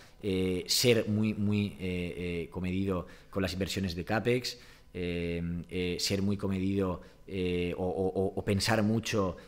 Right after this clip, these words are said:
y darle muchas vueltas e intentar aceptar a la primera, porque si no es horroroso con el, la parte interiorismo, que alguna vez nos hemos equivocado y hemos, y hemos, y hemos retrocedido y hemos hecho cambios.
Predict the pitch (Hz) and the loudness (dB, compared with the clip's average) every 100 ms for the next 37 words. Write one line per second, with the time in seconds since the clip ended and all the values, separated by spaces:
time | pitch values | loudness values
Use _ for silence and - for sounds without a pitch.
0 | - 98 98 101 95 87 101 95 92 90 | -2 0 2 2 0 0 0 2 0 -2
1 | 90 90 95 - 92 87 87 95 92 85 | -2 -2 -4 -2 -2 0 -2 -2 -2 -4
2 | 78 85 90 85 62 80 - 80 85 87 | -6 -6 -6 -6 -10 -10 -10 -8 -6 -6
3 | 90 80 - - - 101 95 87 87 92 | -6 -8 -10 -20 -6 -2 0 0 -2 -2
4 | 90 87 90 113 120 127 85 82 85 85 | -2 0 0 2 0 0 -2 0 -2 -2
5 | 82 82 85 78 92 90 85 80 - 82 | -4 -4 -6 -4 -2 -2 -4 -8 -10 -10
6 | 82 80 - 85 82 82 82 85 95 82 | -8 -10 -10 -8 -8 -8 -6 -2 0 0
7 | 80 - - 104 113 127 | -4 -6 -4 0 2 2